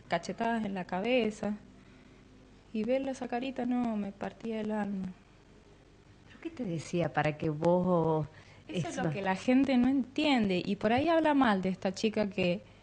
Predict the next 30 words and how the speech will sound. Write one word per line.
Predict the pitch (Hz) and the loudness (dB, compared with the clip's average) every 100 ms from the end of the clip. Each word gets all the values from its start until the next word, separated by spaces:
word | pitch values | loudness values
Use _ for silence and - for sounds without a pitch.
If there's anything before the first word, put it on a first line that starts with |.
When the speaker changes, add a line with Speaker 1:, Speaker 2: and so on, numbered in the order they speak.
| - - - - - | -20 -20 -20 -20 -4
Speaker 1:
que | 180 160 | 0 2
la | 165 | 2
nena | 175 240 | 4 4
está | 254 247 | 2 2
internada. | 254 226 208 214 277 269 233 208 | 2 2 2 4 4 6 4 4
Y | - | 4
un | 220 | 4
miércoles | 285 262 254 262 | 4 4 2 2
dice, | 269 247 | 2 2
"No | 233 311 | 4 6
vas | 381 262 | 4 4
a | |
ver | 220 285 294 | 4 2 2
que | 233 | -2
le | |
están | 214 254 | 0 0
pegando | 254 233 247 | 2 4 4
a | 262 | 4
tu | 208 | 2
hija | 226 254 - | 0 0 0
y | 208 | 0
no | 220 | 0
vas | 233 | 0
a | |
hacer | 240 233 | 0 0
nada". | 240 247 240 | 0 0 -2
Pero | - 240 | -2 -6
es | - | -4
que | 302 | -2
tenés, | - 226 269 | 2 4 2